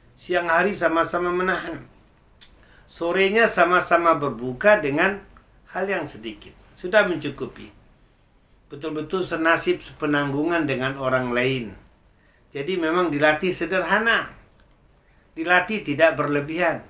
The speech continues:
Kulu wasrabu wa la tusrifu innahu la yuhibbul musrifin. Makan dan minumlah dan jangan berlebihan. Allah tidak suka kepada orang yang berlebihan.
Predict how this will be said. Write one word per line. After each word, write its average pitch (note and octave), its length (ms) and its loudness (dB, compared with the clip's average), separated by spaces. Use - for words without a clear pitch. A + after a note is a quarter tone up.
Kulu F3 480 0
wasrabu D3+ 640 4
wa D#3 80 8
la D3 240 6
tusrifu F3 640 -2
innahu E3 560 4
la E3+ 160 4
yuhibbul F3+ 400 0
musrifin. G#3 640 -6
Makan F#3 640 2
dan F3+ 320 2
minumlah G3+ 560 2
dan G#3 240 2
jangan C#4 320 2
berlebihan. G3+ 560 4
Allah G3+ 160 6
tidak E3+ 240 -2
suka F3+ 240 -2
kepada D3 400 0
orang B2+ 240 0
yang A2+ 160 -6
berlebihan. G#2+ 440 -8